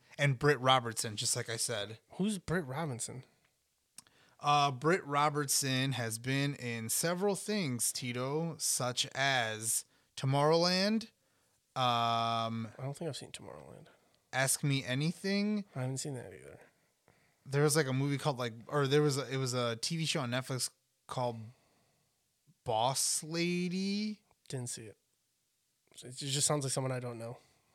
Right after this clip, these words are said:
Speaker 1: N-, no, you know her. She's been in stuff that we've seen. I just can't,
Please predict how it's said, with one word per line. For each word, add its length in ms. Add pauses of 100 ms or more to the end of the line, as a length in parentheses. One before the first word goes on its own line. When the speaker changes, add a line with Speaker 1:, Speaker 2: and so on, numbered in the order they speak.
(260)
Speaker 1:
N-, 120 (200)
no, 200
you 160
know 380
her. 120
She's 220
been 180
in 100
stuff 280
that 100
we've 240
seen. 580 (640)
I 40
just 260
can't, 380